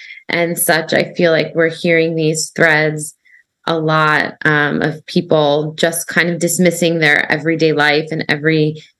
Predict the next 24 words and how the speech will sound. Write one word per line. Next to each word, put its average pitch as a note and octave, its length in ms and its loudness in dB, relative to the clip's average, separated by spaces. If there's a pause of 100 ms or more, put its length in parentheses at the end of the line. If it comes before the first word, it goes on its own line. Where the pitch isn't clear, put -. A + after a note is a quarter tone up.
(160)
th-, E3+ 180 2
their E3 120 4
seemingly G#3+ 680 4
everyday, D#3+ 920 0
um, D3 240 -2
interactions D#3 760 0
and D3+ 120 2
calling D#3+ 440 0
them D3+ 240 0 (120)
mundane F#3+ 560 4
and E3+ 140 0
not E3 240 2
realizing D#3+ 840 2
what - 100 -4
we've G3+ 200 2
been G3+ 120 4
discussing D#3 520 -2
is D#3+ 120 0
that's C4+ 220 0
actually F#4+ 340 2
kingdom G3 540 2 (360)
work D3+ 380 4
and E3 140 -4
laying D#3+ 500 0